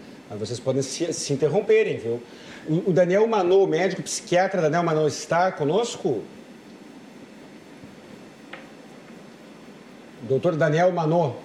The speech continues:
está conosco? Não conseguimos conectar, conexão.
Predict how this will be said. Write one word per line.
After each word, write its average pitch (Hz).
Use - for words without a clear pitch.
está -
conosco? 151
Não 156
conseguimos 180
conectar, 156
conexão. 143